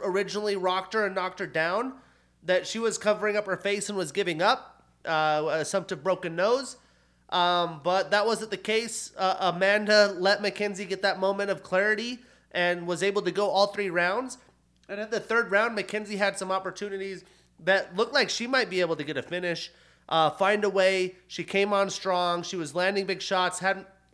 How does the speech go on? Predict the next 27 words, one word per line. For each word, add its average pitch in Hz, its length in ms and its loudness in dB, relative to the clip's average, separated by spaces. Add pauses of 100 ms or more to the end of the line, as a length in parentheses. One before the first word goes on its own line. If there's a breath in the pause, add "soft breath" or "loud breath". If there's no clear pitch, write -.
Amanda 185 560 0
hit 180 240 -4
a 196 40 -4
couple 185 260 -8
times 180 420 -4
and 180 80 -10
had 180 240 -4
some 180 120 -12
submission 180 500 -10
attempt 160 340 -8
opportunities. 202 760 -8 (680 soft breath)
Um, 180 480 2 (160)
but 202 180 2
for 226 120 2
me, 262 200 0
the 240 100 0
clear 247 220 2
storyline, 214 800 2 (360)
some 240 240 0
people 285 300 2
I, 208 180 8
I 190 140 2
saw 208 320 4
thought 196 340 2
that 185 300 2 (200)
Mackenzie 185 460 -4
won. 185 420 0